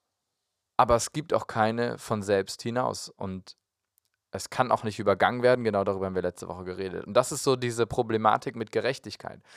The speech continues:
Das ist so ein bisschen, wie jetzt in vielen Debatten auch die Frage ist. So, wir haben, wir haben soziale Ungerechtigkeit auch schon sehr lange und eigentlich schon immer auch in Europa gehabt, so.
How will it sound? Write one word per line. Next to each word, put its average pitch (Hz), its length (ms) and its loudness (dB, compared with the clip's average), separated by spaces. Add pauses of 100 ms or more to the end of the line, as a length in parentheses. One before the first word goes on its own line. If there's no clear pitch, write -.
(360)
Das 165 140 0
ist 170 160 -4
so 165 60 -4
ein 151 60 -8
bisschen, 135 300 -2
wie 127 80 2
jetzt 135 220 2
in 139 100 -6
vielen 156 320 -2
Debatten 160 400 2
auch 156 140 2
die 170 140 -6
Frage 226 400 -4
ist. - 240 -10 (520)
So, 117 160 0
wir 131 140 2
haben, 156 320 -2
wir 135 140 2
haben 147 120 0
soziale 147 640 4
Ungerechtigkeit 98 920 -2
auch 95 140 4
schon 95 320 -4
sehr 107 240 4
lange 113 260 2
und 107 140 -2
eigentlich 107 240 -2
schon 101 160 -6
immer 123 280 4
auch - 140 0
in 107 100 -2
Europa 104 480 2
gehabt, - 340 -6
so. - 180 -10